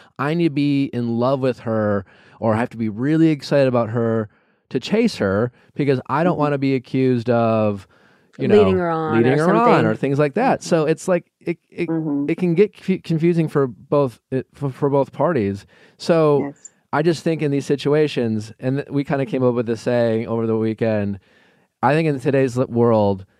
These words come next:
Speaker 1: the excited person should be the one who chases. If you know that you're excited about
Speaker 2: Mm.
Speaker 1: someone and you're, and it seems pretty clear that they aren't matching your excitement level, it, it's still
Speaker 3: Mm.
Speaker 1: early on. Like, you,
Speaker 3: Yeah.
Speaker 1: you could,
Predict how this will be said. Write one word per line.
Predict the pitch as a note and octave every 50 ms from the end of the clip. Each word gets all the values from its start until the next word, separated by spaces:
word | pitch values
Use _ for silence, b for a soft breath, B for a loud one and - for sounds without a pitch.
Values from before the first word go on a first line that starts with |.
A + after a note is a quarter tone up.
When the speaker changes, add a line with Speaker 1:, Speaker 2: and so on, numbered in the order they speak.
| _ _ _ _ -
Speaker 1:
the | A2 G#2+
excited | G#2 G2 - - - - - C#3+ C#3+ D#3+ F3 F3 D3+
person | - C#3+ C3 B2+ A#2 - - A#2 G#2+ G#2 G2+ G2 G2 G2 F#2+ _ _ _ _ _ _ _
should | - - - C#3 B2
be | A#2 B2
the | A#2 A2+
one | A2 G#2+ G#2 G2+
who | G2+ G2+
chases. | F#2 - G2+ F2+ E2+ - - C#2 C2+ -
If | - A#2 G#2+ - -
you | B2 C#3 F#3 G#3
know | G3+ F#3+ F3 D#3+ D3 C3
that | A#2 A#2+ G2+
you're | G#2+ A#2 A#2+ B2+
excited | C3 A#2 - - - A2 A2 G#2+ G2
about | G2 F#2+ F2+ F2 E2+
Speaker 2:
Mm. | D#3+ E3
Speaker 1:
someone | B2+ G2 F#2 F#2+ F#2 F#2 F#2 F#2 F#2+ -
and | - G#2 G#2 G#2
you're, | G#2 A#2 C3 C#3 D3 C#3+ B2+ - _ -
and | B2 A#2 A2+
it | A2+ A2+ A2
seems | - - C#3+ C#3+ C#3+ C3+ B2+ -
pretty | - - - C#3+ C#3
clear | B2 - - D#3 D3 C#3+ B2+
that | A2+ A2 -
they | - A#2+ A#2 A#2+ A#2 A#2 A2 G#2+ G#2 _ _ _ _ _ _ _ -
aren't | A2+ A#2 C#3 - -
matching | B2 A#2+ B2+ A#2 - B2
your | A#2 A#2
excitement | A#2 - - - G2+ A#2 G#2 C#3 C#3+
level, | D3+ D3+ D3+ D#3 E3+ F#3 F3+
it, | - C#3 C3+ - _ _ _ -
it's | - C3 -
still | - - - G3 G3+ D#3+
Speaker 3:
Mm. |
Speaker 1:
early | D#3 D#3 D3 C3+ B2
on. | C3 D3+ D3 A2+ G2
Like, | G2+ G#2+ G2+ - -
you, | - B2+ D#3
Speaker 3:
Yeah. | F3+ F#3 - _
Speaker 1:
you | - C#3+ F3
could, | F#3 - G#3